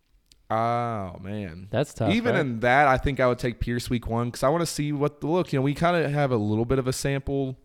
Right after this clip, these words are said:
Speaker 1: of Zeke and Pollard.
Speaker 2: Mm-hmm.
Speaker 1: How big of a difference will this year versus last year be?
Speaker 2: When it comes to Tony Pollard, last year he was the running back twenty-eight.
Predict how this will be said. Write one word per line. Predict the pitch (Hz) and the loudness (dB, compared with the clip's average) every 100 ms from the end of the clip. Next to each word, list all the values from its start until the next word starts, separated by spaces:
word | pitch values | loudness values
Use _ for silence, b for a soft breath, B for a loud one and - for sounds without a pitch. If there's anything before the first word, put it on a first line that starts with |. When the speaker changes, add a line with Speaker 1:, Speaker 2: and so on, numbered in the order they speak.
| _ | _
Speaker 1:
of | 120 117 104 98 98 - _ _ _ - | 0 2 2 0 -6 -18 _ _ _ -12
Zeke | 117 123 131 127 | -4 0 -2 -2
and | - 113 110 | -4 -2 0
Pollard. | 131 135 143 143 131 - 120 | 0 0 0 -4 -6 -8 -8
Speaker 2:
Mm-hmm. | 104 123 202 _ - _ b b b b | -6 -6 -10 _ -20 _ b b b b
Speaker 1:
How | 151 180 175 | 2 4 2
big | 131 151 156 | 2 2 4
of | 143 | 2
a | |
difference | 117 123 - 113 - | 0 0 0 -6 -4
will | 107 | -2
this | 107 107 - | -2 -2 -2
year | 110 107 | 0 0
versus | 101 107 - 95 | -2 -6 -6 -6
last | 98 95 - | -4 -6 -8
year | 90 | -10
be? | 90 87 82 b b b b b b b _ _ _ _ - | -10 -10 -12 b b b b b b b _ _ _ _ -2
Speaker 2:
When | 135 | 2
it | 135 | 4
comes | - 180 | 4 2
to | 156 | 0
Tony | 131 143 117 | 0 2 4
Pollard, | 135 151 113 | 4 4 2
last | 107 143 - - | 2 2 -2 0
year | 123 113 | 4 4
he | 107 117 | 2 0
was | 113 110 104 | 2 0 0
the | 107 | 2
running | 113 120 113 | 4 2 2
back | 113 104 101 - | 4 4 2 -4
twenty-eight. | - 123 123 113 104 104 73 - | -2 0 2 0 -2 -4 -6 -14